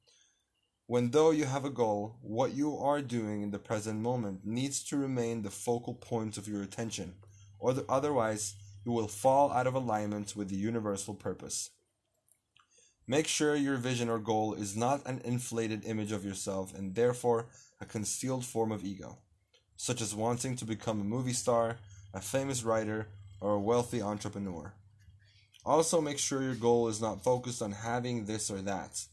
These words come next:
such as mansion by the sea, your own company, or ten million dollars in the bank. An enlarged image of yourself or a vision of yourself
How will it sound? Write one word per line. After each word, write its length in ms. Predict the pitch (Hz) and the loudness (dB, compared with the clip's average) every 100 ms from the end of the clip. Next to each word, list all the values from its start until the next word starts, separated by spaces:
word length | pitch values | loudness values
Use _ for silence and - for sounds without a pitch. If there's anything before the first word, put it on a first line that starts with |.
| _ _ - | _ _ -4
such 240 | - 120 | -2 0
as 120 | 101 | -2
mansion 460 | 107 107 117 - 123 | -2 -2 -2 -2 0
by 160 | 110 110 | 0 0
the 120 | 107 | -2
sea, 480 | - 101 98 95 - _ _ - | -4 -4 -6 -6 -10 _ _ -8
your 140 | 101 | -4
own 200 | 120 123 | -2 -2
company, 560 | 123 107 98 98 98 92 | -2 -4 -4 -8 -8 -10
or 80 | 95 | -12
ten 300 | - 123 123 | -8 -4 -2
million 320 | 117 113 110 | -2 -2 -2
dollars 380 | 101 98 95 95 | 0 0 -2 -4
in 80 | 92 | -8
the 80 | 90 | -8
bank. 300 | 92 - - - _ _ _ _ _ - | -10 -10 -18 -20 _ _ _ _ _ -8
An 100 | 117 | -4
enlarged 520 | 117 117 143 151 131 135 | -2 2 4 2 -2 -4
image 240 | 135 120 | -2 0
of 140 | 110 | 0
yourself 500 | 107 - 107 104 98 - | 0 -2 0 0 0 -4
or 120 | 104 | -4
a 80 | 101 | -2
vision 340 | 127 131 139 | -2 0 0
of 140 | 113 | 0
yourself 600 | 107 101 - 101 98 - | -2 -2 -2 -2 -2 -6